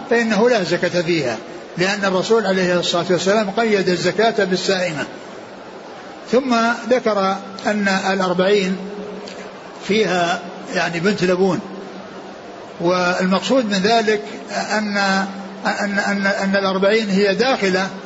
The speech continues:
فيما ت-، في، فيما يكون زكاته بنت لبون، لأن سبق أن مر بنا في حديث أنس أنه من خمس وعشرين إلى خمس وثلاثين،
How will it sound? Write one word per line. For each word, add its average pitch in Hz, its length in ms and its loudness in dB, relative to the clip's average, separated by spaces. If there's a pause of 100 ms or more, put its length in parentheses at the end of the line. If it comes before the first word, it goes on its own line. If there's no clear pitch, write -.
(260)
فيما 202 500 2
ت-، 196 240 0
في، 196 280 2
فيما 208 380 2
يكون 196 520 2
زكاته 208 480 2
بنت 208 220 0
لبون، 214 360 2 (540)
لأن 180 220 0
سبق 226 320 2
أن 196 100 2
مر 202 240 2
بنا 208 220 2
في 185 140 0
حديث 185 280 0
أنس 185 400 0 (580)
أنه 190 260 2
من 190 180 2
خمس 214 220 0
وعشرين 190 480 2 (600)
إلى 202 280 2
خمس 214 320 -2
وثلاثين، 196 880 2